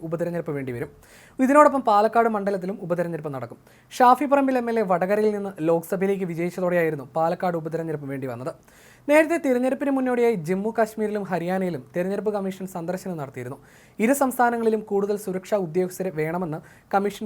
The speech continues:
കേന്ദ്ര സർക്കാരിനോട് ആവശ്യപ്പെട്ടിരുന്നു. തിരഞ്ഞെടുപ്പ് കമ്മീഷന്റെ ആവശ്യങ്ങൾ ചർച്ച ചെയ്യാൻ ബുധനാഴ്ച കേന്ദ്ര ആഭ്യന്തര സെക്രട്ടറി അജയ് ഭല്ല യോഗം വിളിച്ചു ചേർത്തിരുന്നു. ജമ്മു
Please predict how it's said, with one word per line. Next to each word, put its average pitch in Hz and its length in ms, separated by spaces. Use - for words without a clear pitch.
കേന്ദ്ര 208 300
സർക്കാരിനോട് 190 480
ആവശ്യപ്പെട്ടിരുന്നു. 143 540
തിരഞ്ഞെടുപ്പ് 302 420
കമ്മീഷന്റെ 277 380
ആവശ്യങ്ങൾ 220 340
ചർച്ച 190 180
ചെയ്യാൻ 202 260
ബുധനാഴ്ച 190 380
കേന്ദ്ര 175 220
ആഭ്യന്തര 180 400
സെക്രട്ടറി 165 360
അജയ് 233 300
ഭല്ല 226 120
യോഗം 185 240
വിളിച്ചു 156 220
ചേർത്തിരുന്നു. 117 340
ജമ്മു 254 240